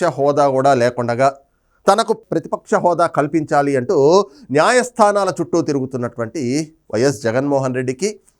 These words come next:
వైఎస్ఆర్ కాంగ్రెస్ పార్టీకి మాత్రమే ఉందని చెప్పుకోవాలి. ఎందుకంటే కాంగ్రెస్ పార్టీకి ప్రస్తుతం కూటమి మీద కుట్రలు చేసేంత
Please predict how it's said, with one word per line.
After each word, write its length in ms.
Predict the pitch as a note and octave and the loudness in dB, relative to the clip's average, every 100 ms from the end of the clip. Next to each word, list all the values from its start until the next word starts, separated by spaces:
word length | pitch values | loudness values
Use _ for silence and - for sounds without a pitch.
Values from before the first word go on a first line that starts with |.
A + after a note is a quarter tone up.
| _ - | _ 0
వైఎస్ఆర్ 340 | G3 A3 G#3 E3+ | 2 2 0 0
కాంగ్రెస్ 360 | E3 G3+ F#3+ - | 0 0 -2 -2
పార్టీకి 420 | E3+ E3 D#3+ E3+ D3+ G2+ | -2 -2 -8 -6 -4 0
మాత్రమే 420 | C#3 - F3+ F3+ E3+ | 0 0 -2 0 2
ఉందని 220 | C#3+ C#3 | 0 -2
చెప్పుకోవాలి. 300 | B2+ - A2+ A#2+ | -4 -4 -2 -2
ఎందుకంటే 300 | F3+ E3+ G3+ F#3 G#3+ - D#4+ - | -2 2 4 2 0 -10 -6 2
కాంగ్రెస్ 440 | F3 A#3+ B3+ B3+ B3+ G#3+ | 4 4 2 -2 2 0
పార్టీకి 480 | G3+ G#3 F#3+ G#3 E3+ G3 | 0 -2 -4 0 2 2
ప్రస్తుతం 340 | F3+ F3 A3 F3 - | 0 2 0 0 2
కూటమి 500 | F#3 A3 A3 G#3 G3+ F#3+ | 4 4 2 0 0 0
మీద 180 | F#3+ F#3 F#3+ F#3 | 0 0 -2 -4
కుట్రలు 380 | F3+ G3+ F#3+ F#3+ | -2 2 2 2
చేసేంత 440 | F3+ F3+ F3 E3 | 0 0 0 0